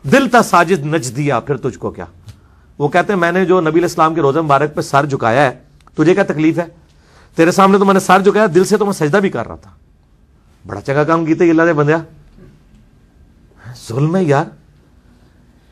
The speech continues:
एक तरफ अहमद रजा बरेलवी साहब खुद किताब लिख रहे हैं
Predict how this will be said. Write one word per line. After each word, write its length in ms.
एक 320
तरफ 180
अहमद 180
रजा 160
बरेलवी 280
साहब 180
खुद 220
किताब 360
लिख 220
रहे 140
हैं 220